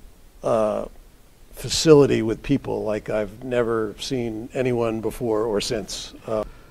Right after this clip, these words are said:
so he would, he would literally at five in the morning, he would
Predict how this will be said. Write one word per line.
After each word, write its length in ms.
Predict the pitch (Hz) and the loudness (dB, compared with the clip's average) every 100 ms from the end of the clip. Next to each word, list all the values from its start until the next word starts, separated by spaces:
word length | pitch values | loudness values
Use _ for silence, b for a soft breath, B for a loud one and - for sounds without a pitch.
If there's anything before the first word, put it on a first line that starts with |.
| b b - - - | b b -20 -20 -4
so 260 | - 139 117 | 6 8 10
he 180 | 160 | 8
would, 360 | 175 139 127 - - - - - - - - | 10 12 10 8 -8 -20 -20 -20 -20 -20 -12
he 80 | 131 | -2
would 140 | 143 135 | 2 6
literally 380 | 156 135 110 | 8 8 6
at 200 | 117 - | 2 -2
five 400 | - - 131 131 | -12 4 8 10
in 80 | 127 | 8
the 60 | 113 | 6
morning, 400 | 123 143 107 107 | 8 8 6 0
he 140 | 117 | -2
would 180 | 123 107 | -2 -4